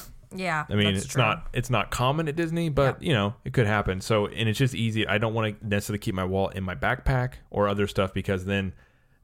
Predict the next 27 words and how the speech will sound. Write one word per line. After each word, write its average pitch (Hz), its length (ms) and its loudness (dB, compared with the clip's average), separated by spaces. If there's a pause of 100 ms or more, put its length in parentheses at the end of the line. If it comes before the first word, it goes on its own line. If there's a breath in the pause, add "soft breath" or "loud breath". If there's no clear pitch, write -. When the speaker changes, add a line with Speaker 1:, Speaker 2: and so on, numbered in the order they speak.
(140)
Speaker 2:
I 92 120 -2
gotta 90 160 -4
take 90 160 -8
my 82 100 -2
backpack 82 380 -4
off 78 160 0
to - 60 -8
get 117 220 0
to 113 180 4
it, - 20 4
and 87 80 -2
it's 90 140 -6
a - 40 -8
big - 140 -4
mess. 104 300 0
So 92 340 -2 (360 soft breath)
kind 170 160 2
of 269 60 2
a 247 60 0
fanny 170 260 0
pack 156 240 0
actually 147 400 0
is 127 180 2
a 110 60 2
really 104 300 0
good 107 180 4
option, 131 460 -2